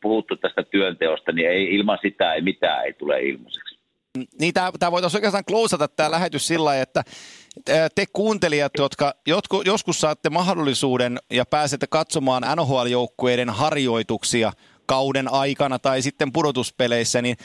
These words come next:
Speaker 2: silloin kun se coachi viheltää pilliin ja ottaa joukon kasaan siihen, että,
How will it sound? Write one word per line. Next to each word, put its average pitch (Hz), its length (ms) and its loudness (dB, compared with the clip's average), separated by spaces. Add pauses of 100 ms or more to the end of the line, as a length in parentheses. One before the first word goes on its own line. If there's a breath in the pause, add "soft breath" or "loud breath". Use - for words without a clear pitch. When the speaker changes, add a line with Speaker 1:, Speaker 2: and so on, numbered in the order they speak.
(300 loud breath)
Speaker 2:
silloin 196 260 0
kun 185 60 0
se 196 80 0
coachi 208 420 0
viheltää 151 520 0
pilliin 170 420 0
ja 135 100 2
ottaa 147 360 -2
joukon 160 400 0
kasaan 139 460 0
siihen, 135 360 0
että, 123 300 -2